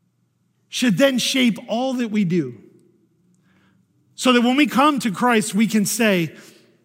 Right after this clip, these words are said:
"I need to present myself, my body, all of who I am, as a living sacrifice, holy and acceptable to God."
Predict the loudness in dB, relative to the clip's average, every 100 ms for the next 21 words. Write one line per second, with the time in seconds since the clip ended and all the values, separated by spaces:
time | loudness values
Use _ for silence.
0 | _ _ -18 -6 0 0 0 -2 -4 -2
1 | -4 -4 -6 -8 -8 -10 -12 -14 -18 -20
2 | -20 _ _ _ _ _ _ _ _ _
3 | _ _ _ _ _ _ _ -4 -4 -2
4 | 0 0 -2 -6 -6 -4 -4 -6 -4 -2
5 | -2 -4 -8 -14 -20 _ _ _ _ -10
6 | -6 -4 -2 0 0 -2 -2 -2 -2 -6
7 | -12 -16 -16 -10 -6 -4 -4 -4 -4 -10
8 | -18 -18 -10 -10 -8 -8 -6 -6 -6 -8
9 | -8 -12 -16 -16 -18